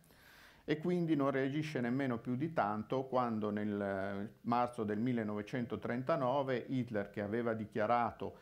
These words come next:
di non volere, eh, sotto il suo dominio nessun ceco, in realtà approfitta dei contrasti tra... Ehm, la Boemia Moravia e la Slovacchia per occupare anche Praga,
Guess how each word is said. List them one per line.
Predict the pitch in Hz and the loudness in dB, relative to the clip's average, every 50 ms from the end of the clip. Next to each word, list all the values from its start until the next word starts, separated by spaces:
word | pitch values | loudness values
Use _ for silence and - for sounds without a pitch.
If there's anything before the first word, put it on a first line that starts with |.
| - - - - | -20 -20 -8 -2
di | 120 117 | 0 0
non | 110 110 107 | 2 2 0
volere, | 101 107 107 110 120 127 127 120 110 107 104 101 - - | 2 2 2 4 4 4 4 4 4 2 2 2 0 -2
eh, | - 107 101 101 98 98 95 | -2 -2 0 0 0 0 -2
sotto | - - 120 117 120 - - 113 | -2 -2 -2 -2 0 0 -2 -2
il | 110 104 101 101 | 0 0 0 -2
suo | 101 - - 123 113 | -2 -4 -4 -2 0
dominio | 107 110 110 113 117 120 120 113 | 0 0 2 2 2 2 2 0
nessun | 107 104 104 101 - - 135 123 123 117 | 0 -2 -2 -4 -6 -4 -2 -2 -2 -2
ceco, | - - 147 113 107 - - 135 143 - - - - - - - - | -2 -2 0 0 -2 -2 -2 -4 -4 -4 -6 -16 -20 -20 -18 -8 -2
in | 139 139 | 0 2
realtà | 135 151 156 165 160 160 143 135 135 | 4 6 4 4 4 4 4 6 6
approfitta | 127 - - 123 117 - - 156 147 139 151 - 107 | 4 2 0 -2 -2 -2 -2 -2 -2 -2 0 0 0
dei | 104 107 104 104 | 0 0 -2 -2
contrasti | - 110 104 104 - 123 123 123 123 113 98 - - - 101 92 | -2 -4 -4 -2 0 2 2 2 2 2 -2 -6 -8 -6 -6 -6
tra... | - 120 110 113 117 110 101 - - | -2 0 2 2 2 2 0 -2 -6
Ehm, | - 110 98 95 95 92 92 90 90 87 82 82 - - - - - - - - - - - - - - - - _ - 95 | -6 -4 -4 -2 -2 -2 -4 -4 -6 -8 -8 -10 -10 -12 -14 -18 -20 -20 -20 -20 -20 -20 -20 -20 -20 -20 -20 -20 _ -2 0
la | 104 | 0
Boemia | 101 104 110 117 120 120 120 117 113 113 | 2 2 4 4 4 4 4 4 4 4
Moravia | 113 113 113 113 123 123 120 117 104 107 107 104 | 4 4 4 6 6 6 6 6 4 4 4 4
e | 104 | 4
la | 107 113 120 | 4 4 2
Slovacchia | 117 147 156 151 123 107 104 104 104 - - 123 113 117 | 2 2 2 4 4 4 2 2 0 -2 0 2 2 2
per | 117 - 123 110 | 2 2 0 0
occupare | 113 113 - - 127 127 120 101 98 101 101 98 | 0 -2 -2 -4 -4 0 2 2 2 2 0 0
anche | 101 101 - 107 | -2 -4 -6 -6
Praga, | - - - - - - - - - | -6 -6 -6 -6 -6 -6 -8 -8 -10